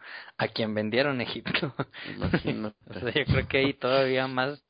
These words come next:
Speaker 1: les temblaron. Si no les habían temblado, ya les terminaron de temblar. Se les cayeron los chones y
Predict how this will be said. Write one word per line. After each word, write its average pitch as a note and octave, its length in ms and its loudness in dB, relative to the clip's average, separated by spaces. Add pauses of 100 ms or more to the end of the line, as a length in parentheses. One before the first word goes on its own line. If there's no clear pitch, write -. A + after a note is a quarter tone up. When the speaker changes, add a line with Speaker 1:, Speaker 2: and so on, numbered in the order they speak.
(360)
Speaker 1:
les A2+ 240 -8
temblaron. B2 800 0
Si B2 200 -6
no C3 220 0
les E3 400 -4
habían C#3 220 2
temblado, D#3+ 340 0
ya C#3 240 2
les C#3+ 200 -8
terminaron B2+ 400 -6
de C#3+ 60 -2
temblar. B2 440 -2
Se B2+ 100 -8
les A2+ 160 -14
cayeron A#2 320 -8
los G#2+ 160 -10
chones C3+ 420 -6
y G2 260 -10